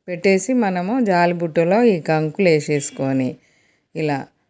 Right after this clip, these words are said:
మూత పెట్టేసుకుంటే ఇంకా ఆవిరికే ఉడికిపోతాయి. చాలా టేస్ట్ ఉంటుంది ఇలా. మనం కొంచెము, ఆ, ఆవిరికి ఉడకబెట్టిన అయితే డిఫరెంట్ టేస్ట్ వస్తది. ఇలా ఉడకబెట్టేసుకొని అన్నీ మళ్ళా మొత్తము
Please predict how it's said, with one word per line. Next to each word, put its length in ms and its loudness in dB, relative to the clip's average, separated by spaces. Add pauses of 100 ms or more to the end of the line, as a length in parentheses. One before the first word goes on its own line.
(140)
మూత 180 0
పెట్టేసుకుంటే 1120 0
ఇంకా 200 -2
ఆవిరికే 580 2
ఉడికిపోతాయి. 720 0 (720)
చాలా 380 2
టేస్ట్ 420 0
ఉంటుంది 400 -2
ఇలా. 200 -2 (260)
మనం 220 -2
కొంచెము, 640 -2 (540)
ఆ, 60 -2
ఆవిరికి 640 4
ఉడకబెట్టిన 520 -2
అయితే 580 2
డిఫరెంట్ 480 -4
టేస్ట్ 320 -2
వస్తది. 560 -2 (340)
ఇలా 220 4
ఉడకబెట్టేసుకొని 1040 -2
అన్నీ 420 -4
మళ్ళా 480 -4 (520)
మొత్తము 760 -6